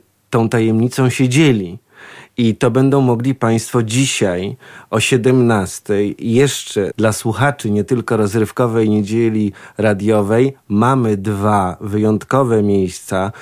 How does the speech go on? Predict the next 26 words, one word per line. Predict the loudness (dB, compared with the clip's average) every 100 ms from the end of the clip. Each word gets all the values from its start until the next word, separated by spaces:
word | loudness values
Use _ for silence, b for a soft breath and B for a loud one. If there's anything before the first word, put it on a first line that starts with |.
| B B
bo | -6 -4
widownia | -4 0 2 2 -2 -6 -6 -6
w | -6
Dzielnicowym | -2 0 0 0 0 0 2
Domu | 2 0
Kultury | 0 -2 0 0
Węglin | 2 0 2 2 0
z | 0
racji | 0 0 -2 -10 -6 -6 -6 -16 _ -4
wiadomych, | -2 0 2 2 -2 -6
czyli | -8 -6 -4
z | -2
racji | -2 -2 -4
reżimu | -2 0 -2 -2
sanitarnego, | -4 -4 -2 -2 -4 -2 -2 -2 -4 B B B B
jest | 0 0 -2 -8
mocno | 0 0 0 -4 -6 -4
zminimalizowana, | -2 0 0 0 0 -2 -2 0 0 0 -2 -6 B B -4
ale | 0 0
dla | 0 0
państwa | 0 0 -2 -4 -6
te | -4
dwa | -4 -2 0
miejsca | 0 0 -2 -6 -4 0
jeszcze | 0 -2 -6
zachowaliśmy. | -6 -4 -4 -4 -4 -6 -8 -6 -4